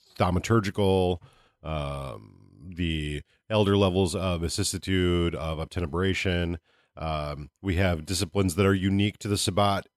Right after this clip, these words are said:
uh, because of the new additions to the sect. Uh, disciplines like Valren, uh, et cetera. And then we go into chapter five, Codes of the Night, where we talk about paths.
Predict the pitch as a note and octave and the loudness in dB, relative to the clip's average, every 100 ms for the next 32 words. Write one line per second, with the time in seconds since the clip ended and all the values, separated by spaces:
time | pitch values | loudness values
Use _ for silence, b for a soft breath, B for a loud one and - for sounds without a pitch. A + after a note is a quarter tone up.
0 | G#2 G2+ G2 F#2+ F#2+ - A2 F#2 E2+ F#2 | -8 -4 -2 -2 -4 -2 0 0 -2 0
1 | G2+ F#2+ A2 G#2+ F2+ C3+ - D#2 C#2 - | 2 2 2 2 0 -2 -2 -4 -6 -10
2 | - - - F2+ E2+ D#2+ - A#2 A2 - | -12 -8 -2 0 0 0 -2 0 0 -2
3 | - _ b b b b - E2+ E2 D#2+ | -16 _ b b b b -10 -6 -6 -4
4 | D#2+ D2+ F2 F#2+ - G#2 F2+ F#2+ D2+ D#2+ | -6 -8 -6 -6 -2 -2 0 -2 -2 -2
5 | E2+ F2 A2+ A2 C2 - _ _ _ _ | 0 2 4 2 0 -12 _ _ _ _
6 | - D#2+ D#2 D2+ D2+ D2 - E2+ D#2+ - | -14 -8 -8 -6 -8 -10 -12 -16 -10 0
7 | C#3 F#2+ D2+ A#1+ - - B B B B | 0 0 -4 -10 -18 -20 B B B B
8 | B - G#2+ A2 A#2+ C#3 D#3+ - _ _ | B -4 0 4 4 4 2 -2 _ _
9 | _ _ G2 G#2+ B2+ A#2+ A#2 B2 B2+ - | _ _ -6 2 4 4 4 0 0 2
10 | A2+ - B2 - D2+ B1+ C2 - _ _ | 2 2 -2 -2 -4 -6 -12 -18 _ _
11 | _ _ _ _ _ _ _ - D3+ D3+ | _ _ _ _ _ _ _ 0 4 4
12 | C3+ B2+ A2 D#2 C#2+ - G#2 G#2+ - A#2+ | 2 0 2 0 -2 -2 0 0 0 -2
13 | - B2 B2+ B2 - D#3 G#2 - - | 0 0 0 0 -2 -2 -2 -4 -12